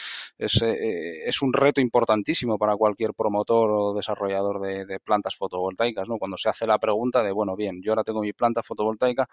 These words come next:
pero ¿cómo me conecto a la red, no? ¿Cómo, qué, qué requisitos voy a tener que cumplir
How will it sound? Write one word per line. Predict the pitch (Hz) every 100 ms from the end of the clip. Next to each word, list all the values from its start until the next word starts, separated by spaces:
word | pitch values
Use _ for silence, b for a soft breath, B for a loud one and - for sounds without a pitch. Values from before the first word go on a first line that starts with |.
| B B -
pero | 107 101
¿cómo | - 123 98
me | 98
conecto | 92 98 95 95 - 92
a | 87
la | 90
red, | - - -
no? | 104
¿Cómo, | - 110 113 113 - -
qué, | - - _
qué | 131 127 127
requisitos | 123 127 - 110 - - 120 110
voy | 123
a |
tener | 113 117 107
que | 107
cumplir | - 131 143 147